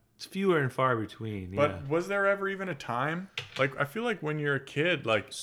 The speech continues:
Speaker 2: I mean, your
Speaker 1: You hate
Speaker 2: alarm is
Speaker 1: mornings,
Speaker 2: always
Speaker 1: yeah.
Speaker 2: going off 'cause you have to go to school, but generally you're rested and not in pain when you wake up.
Speaker 1: But as
Speaker 2: I like
Speaker 1: a,
Speaker 2: this
Speaker 1: as a,
Speaker 2: because
Speaker 1: as
Speaker 2: this
Speaker 1: a kid,
Speaker 2: podcast
Speaker 1: though
Speaker 2: is becoming just a place for me to complain about my aging
Speaker 1: See,
Speaker 2: aches
Speaker 1: I
Speaker 2: and
Speaker 1: knew,
Speaker 2: pain.
Speaker 1: this is why it's called the Aging Millennial.
Speaker 2: This is
Speaker 1: You
Speaker 2: why it's called the
Speaker 1: complain.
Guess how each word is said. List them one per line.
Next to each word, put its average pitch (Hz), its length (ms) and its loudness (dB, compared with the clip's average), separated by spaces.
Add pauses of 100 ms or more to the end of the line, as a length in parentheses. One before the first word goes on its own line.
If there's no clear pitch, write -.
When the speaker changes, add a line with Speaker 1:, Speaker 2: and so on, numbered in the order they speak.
(340)
Speaker 2:
I 117 60 2
mean, 123 180 0
your - 120 4
Speaker 1:
You 139 40 4
hate 147 80 8
Speaker 2:
alarm 131 200 6
is - 40 4
Speaker 1:
mornings, 117 160 4
Speaker 2:
always 110 300 2
Speaker 1:
yeah. 110 180 0
Speaker 2:
going 113 240 2
off 104 220 -4
'cause 147 120 -10
you 127 60 -4
have 117 100 -2
to - 60 -14
go 110 100 0
to 98 80 -6
school, 117 300 -4
but 101 180 -4
generally 131 480 0
you're 107 360 -2 (1160)
rested 160 680 2
and 131 340 -4
not 131 320 0
in 120 160 -4
pain 113 440 -4
when 98 120 -8
you 98 100 -8
wake 101 260 -4
up. 98 320 -4 (480)
Speaker 1:
But 170 360 0 (140)
as 151 140 2
Speaker 2:
I - 20 2
like 160 60 -2
Speaker 1:
a, 175 80 2
Speaker 2:
this 170 40 -4
Speaker 1:
as 185 220 4
a, 156 40 6
Speaker 2:
because 151 140 8
Speaker 1:
as 214 180 8
Speaker 2:
this 277 80 -2
Speaker 1:
a 156 40 6 (100)
kid, 247 80 4
Speaker 2:
podcast 226 220 4
Speaker 1:
though - 60 0
Speaker 2:
is 113 40 -4
becoming 113 460 -2
just 110 160 -6
a 113 40 -4
place 113 280 0
for 117 80 -8
me 110 80 -4
to 107 80 -4
complain 107 480 -4
about 101 240 -6
my 101 180 -2
aging 101 320 -2
Speaker 1:
See, - 100 0
Speaker 2:
aches 175 200 2
Speaker 1:
I - 20 2
Speaker 2:
and 165 80 2
Speaker 1:
knew, 156 120 2
Speaker 2:
pain. 101 80 -4
Speaker 1:
this 95 120 -6
is - 100 -10
why 175 120 4
it's 143 100 0
called 151 200 0
the 127 100 2
Aging 120 280 2
Millennial. 110 300 -2
Speaker 2:
This 101 80 0
is 139 60 0
Speaker 1:
You 147 60 2
Speaker 2:
why 160 160 6
it's 139 100 -2
called 131 240 4
the 131 80 4
Speaker 1:
complain. 113 100 0